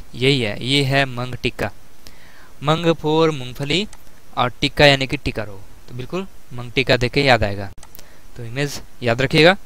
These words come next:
इसको मैं हटाता हूँ। ओके, यहाँ पे अब है blast रोग,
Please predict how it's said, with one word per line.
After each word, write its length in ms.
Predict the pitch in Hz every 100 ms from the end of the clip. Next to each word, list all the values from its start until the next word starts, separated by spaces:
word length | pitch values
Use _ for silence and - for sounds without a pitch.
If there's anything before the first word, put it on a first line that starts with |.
| - - - -
इसको 180 | - 123
मैं 120 | 131
हटाता 400 | 120 107 104 104
हूँ। 120 | 104 -
ओके, 180 | 131 190 - - - - - - - - - - - - - - - - - - - - - - - - -
यहाँ 160 | 147 160
पे 120 | 160
अब 100 | 151
है 460 | 151 156 156 156 - - 135
blast 600 | 113 135 147 165 - 170
रोग, 260 | 175 180